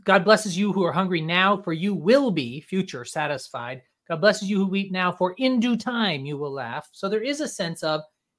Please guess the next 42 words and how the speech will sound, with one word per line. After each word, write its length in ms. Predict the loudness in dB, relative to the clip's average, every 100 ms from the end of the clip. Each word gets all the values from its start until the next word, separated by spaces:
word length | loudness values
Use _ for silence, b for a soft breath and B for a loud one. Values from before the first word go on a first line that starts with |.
| 2
hey, 240 | 2 2
now 200 | 0 0
it's 140 | 0 2
tough, 320 | 2 2 0 -6
but 180 | -6 _ _ _ _ _ _ 0
better 180 | 0
times 220 | 2 -2 -2
are 60 |
coming. 260 | -6 -8 -10 _ _ _ _ _
Um, 300 | 0 0 0 _ _ _
but 140 | -2
then 100 | 0
here's 300 | 2 2 2
the, 160 | 0 -6
I, 140 | -2 -2 -2
I 40 |
think 260 | 0 0 -2
the 160 | -2
interesting 340 | -2 -2 -4 -2
thing 160 | -2 -4
that 180 | -6
gets 160 | -8 -4
a 40 |
little 220 | 0 2 2
bit 180 | 0
lost 640 | 0 2 4 2 0 -14 -14
in 160 | -8 -4
the 160 | -4 -2
N 160 | -2
L 180 | -2 -4
T. 380 | -6 -6 -6 -10 b b b
Uh, 180 | 0 0 0
I'm 140 | 0
not 160 | 0 -2
sure 340 | -2 2 4
that 120 | 4 0
the 140 | -4
N 160 | -2 -2
I 280 | 0 0
V 180 | 0 -4
makes 300 | -4 -6 -4
it, 180 | -6 -8